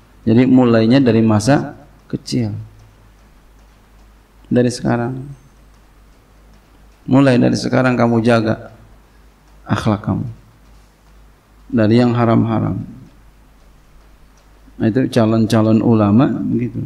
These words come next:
dari masih kecil udah dijaga. Nggak berbuat yang haram. Yang sudah biar sudah,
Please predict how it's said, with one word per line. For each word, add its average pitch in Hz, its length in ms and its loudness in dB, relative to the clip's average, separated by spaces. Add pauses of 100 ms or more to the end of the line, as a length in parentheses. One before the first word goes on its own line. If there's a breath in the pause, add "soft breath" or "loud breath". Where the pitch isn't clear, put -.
(100)
dari 110 240 2
masih 117 320 0
kecil 120 240 -8
udah 117 160 0
dijaga. 107 420 -4 (1800)
Nggak 107 160 2
berbuat 104 480 2
yang 104 220 2
haram. 98 180 0
Yang 110 320 2
sudah 131 160 4
biar 113 160 2
sudah, 95 560 -2